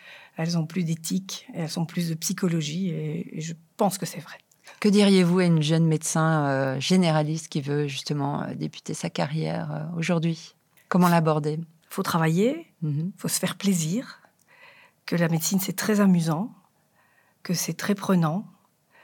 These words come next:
Speaker 1: que c'est un chouette métier, qu'il faut peut-être se mettre en groupe pour essayer de se partager,
Speaker 2: Mhm.
Speaker 1: ça, c'est un, ça, c'est bien, mais qu'il faut y aller, c'est vraiment un beau métier, quoi.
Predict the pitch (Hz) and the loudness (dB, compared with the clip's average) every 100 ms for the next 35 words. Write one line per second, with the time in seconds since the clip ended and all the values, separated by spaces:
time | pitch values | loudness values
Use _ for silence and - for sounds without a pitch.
0 | _ _ _ _ - 160 - 240 226 185 | _ _ _ _ -6 -2 0 0 0 0
1 | 170 - 156 247 - _ _ _ _ _ | 0 -2 -4 -6 -12 _ _ _ _ _
2 | _ _ _ _ _ _ _ _ _ _ | _ _ _ _ _ _ _ _ _ _
3 | - 160 151 147 143 143 143 143 269 185 | -4 -2 -2 -4 -6 -6 -8 -10 -8 -4
4 | 196 175 185 185 - 180 180 170 165 165 | -4 -2 -2 -2 0 0 0 0 0 2
5 | 208 - - - _ _ 185 180 170 175 | 0 0 -12 -18 _ _ -4 -2 -2 -4
6 | 170 180 - _ 180 190 165 160 185 196 | -6 -10 -12 _ -4 2 4 4 2 2
7 | 185 185 - 170 160 185 - 185 180 170 | 0 -2 -4 -4 -4 -8 -10 -8 -6 -4
8 | 180 233 - _ 170 170 160 180 - 185 | -4 -4 -10 _ 0 0 0 -4 -2 2
9 | 180 185 165 170 160 175 170 175 175 170 | 2 2 0 -2 0 0 0 -2 -2 -4
10 | 180 170 - | -8 -12 -14